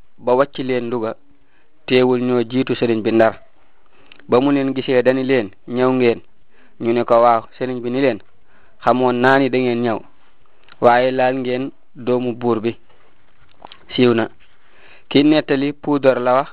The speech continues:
waaye moom doom, waaye mooy doom. Ndax fital yu njëkk ya, maq doom lañu ko daan wax. Ci biir nettali bi, ci ngay mën a dégge loolu ñuy wax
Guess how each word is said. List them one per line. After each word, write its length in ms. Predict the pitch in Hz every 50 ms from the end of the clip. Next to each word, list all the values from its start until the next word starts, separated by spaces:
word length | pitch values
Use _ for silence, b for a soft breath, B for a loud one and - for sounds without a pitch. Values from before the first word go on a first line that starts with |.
| - - - - - - -
waaye 360 | 123 123 127 127 127 127 127
moom 360 | 127 123 123 123 123 123 113
doom, 340 | 113 127 123 123 127 147 202 - - - - - - - - - -
waaye 300 | 127 127 131 135 135 131
mooy 300 | 127 131 139 139 139 127
doom. 260 | 123 127 123 113 113 - - - - - - - - - B B B B B B B - 123
Ndax 180 | 120 123 - -
fital 260 | - 143 - 143 135 131
yu 80 | 127 123
njëkk 220 | 123 127 120 - 131
ya, 220 | 120 123 151 - - - - - - - -
maq 220 | - 127 131 - - 139 123
doom 220 | 127 127 123 123 120
lañu 180 | 120 123 123
ko 100 | - 120
daan 180 | 117 117 117 120
wax. 160 | 117 113 - - - - - - - - - - - - - - -
Ci 120 | - 139
biir 160 | 139 151 156 151
nettali 340 | 143 139 131 - 135 123 120
bi, 320 | 117 120 127 143 170 233 - - - - - - - - - - - - -
ci 140 | - - 135
ngay 180 | 139 139 131 127
mën 160 | 131 131 131
a 80 | 127 120
dégge 400 | 120 123 135 135 127 123 123 117
loolu 640 | 117 120 120 123 127 135 139 139 143 143 143 143 143
ñuy 220 | 139 143 139 131
wax 180 | 127 127 120